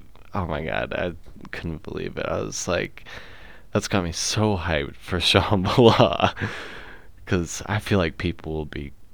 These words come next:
fucking crazy there. 'Cause, uh, so he also has one where he's at Twisted Frequency, a festival in, I think, New Zealand. And man, people get fucking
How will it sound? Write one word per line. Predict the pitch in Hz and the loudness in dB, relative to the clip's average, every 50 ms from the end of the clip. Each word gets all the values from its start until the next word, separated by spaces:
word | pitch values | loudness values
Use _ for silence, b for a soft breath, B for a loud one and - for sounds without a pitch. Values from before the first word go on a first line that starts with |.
| - - - - - - - - | -18 -18 -18 -18 -18 -18 -8 -4
fucking | - 113 92 - - - - 76 | -2 -2 -2 -2 -4 -6 -6 -6
crazy | 69 - - - - 95 87 85 92 85 80 71 - - - 60 52 50 50 | -6 -6 -8 -8 -6 -4 -2 -2 -2 -2 -4 -4 -6 -8 -6 -6 -6 -6 -6
there. | 50 50 50 50 - - - - - - - - - - - | -6 -4 -4 -4 -4 -4 -4 -6 -6 -10 -14 -18 -18 -8 0
'Cause, | - 131 123 110 - - | 2 2 2 2 0 -2
uh, | - 120 110 98 113 | -2 -4 -6 -8 -6
so | - - - - 104 90 90 | -4 -2 2 4 4 2 2
he | 87 - - - 123 | -2 -8 -4 0 2
also | 110 110 113 - - 101 | 2 4 2 2 0 0
has | 92 92 90 85 80 - - | 0 0 0 -2 -2 -4 -6
one | - 87 82 78 | -4 -4 -4 -2
where | 78 78 | -4 -6
he's | 76 76 76 - | -6 -8 -6 -4
at | 82 71 69 71 71 B B B B B B B B B B - | -2 -2 -2 -4 -6 B B B B B B B B B B -10
Twisted | - - 101 - - - - 80 76 - | -4 -2 -2 -2 -2 -2 -4 -4 -6 -6
Frequency, | - - - 101 110 - - - 78 73 - - - - - 78 73 | -4 2 2 2 2 2 0 -4 -6 -4 -4 -4 -4 -2 -2 -2 -4
a | 76 | -4
festival | - - - 87 85 - - 85 85 82 80 78 | -4 -2 -2 -2 -2 -2 -2 -2 0 0 0 -2
in, | 73 69 67 65 - | -4 -4 -6 -6 -6
I | - - | -6 -4
think, | - 101 90 - - | -4 -4 -4 -2 -2
New | 85 80 | -4 -2
Zealand. | - - - - - 80 98 110 127 147 151 151 151 156 - - - b b b b b b b - | -4 -6 -8 -6 -4 -2 -2 0 0 -2 -2 -4 -6 -8 -10 -12 -16 b b b b b b b -2
And | - 110 92 82 82 85 87 | 0 0 2 2 2 2 4
man, | 95 95 90 80 80 76 | 6 6 6 4 2 0
people | - - - - - 104 | 0 0 0 0 0 0
get | 87 - 85 - - | -2 -2 -4 -6 -6
fucking | - - - 92 85 - - - - | -4 -2 0 0 0 0 -4 -8 -8